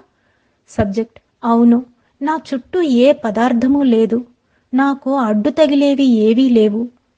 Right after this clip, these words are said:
నేను తేలుతూ ఉన్నాను. డాక్టర్. నీ కదలికలన్నీ నీ ఆధీనంలోనే ఉన్నాయా?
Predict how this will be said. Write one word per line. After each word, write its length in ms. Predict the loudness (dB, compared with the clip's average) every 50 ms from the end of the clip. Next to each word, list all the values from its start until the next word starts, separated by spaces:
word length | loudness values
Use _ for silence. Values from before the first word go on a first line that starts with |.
| _ -2
నేను 180 | 0 0 0 0
తేలుతూ 600 | -2 -2 -2 0 2 2 2 2 0 -4 -4 -2
ఉన్నాను. 540 | -2 0 0 0 -2 -2 -2 -2 -4 -4 -8 _ -16 -16 -14 -14 -14 -14 -14 -10
డాక్టర్. 440 | -6 -4 -4 -4 -6 _ -14 -16 -16 _ _ _ _ _ _ _ _ _ -4
నీ 200 | -4 -2 -2 -4
కదలికలన్నీ 1000 | -4 -4 -4 -2 -2 -2 -2 -2 -4 -4 -4 -4 -2 0 0 0 0 -2 -4 -8 -12 _ _ _ _ _ 0
నీ 180 | 2 2 2
ఆధీనంలోనే 840 | 2 2 0 0 0 0 0 0 0 -2 -2 0 0 0 0 0 0
ఉన్నాయా? 640 | 0 0 2 0 0 0 0 0 -2 -4 -6 -8